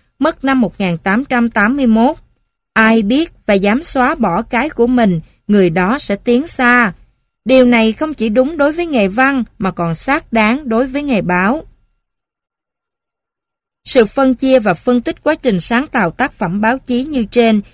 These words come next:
chỉ có tính tương đối, nhằm đem lại một cách nhận thức về đặc thù lao động của nghề báo. Trong thực tế, nhà báo thường có nhiều con đường và phương cách khác nhau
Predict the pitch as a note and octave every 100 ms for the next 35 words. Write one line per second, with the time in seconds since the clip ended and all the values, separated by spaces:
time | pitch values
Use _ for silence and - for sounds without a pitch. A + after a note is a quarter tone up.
0 | _ - A3+ D#4+ D4 D#4+ - C#4+ B3+ A#3
1 | A#3 D#4 G4 _ _ A3 A#3 A3+ D4 C#4+
2 | G3 F3+ E3+ D4 - A#3 E3+ D#3+ D#4+ F4+
3 | _ _ _ _ _ _ _ _ _ _
4 | - A#3 G#3+ G3+ F#3+ A#3 G#3 G3+ C4 C4+
5 | G#3 E3 E3+ A#3 B3 F#3 F3+ F#3+ A#3+ F#4
6 | - _ _ - A#3 A3 G#3 D#3+ G#3+ G#3+
7 | C4+ F#4 _ _ A#3+ G#3+ A#3 E4 C#4+ G#3+
8 | F#3+ B3+ D#4+ G#3+ G3 - D4 C#4+ A3 F#3
9 | F3 F3 C4+ C4+ E4 - - E4+ C#4 C4+
10 | C#4 B3+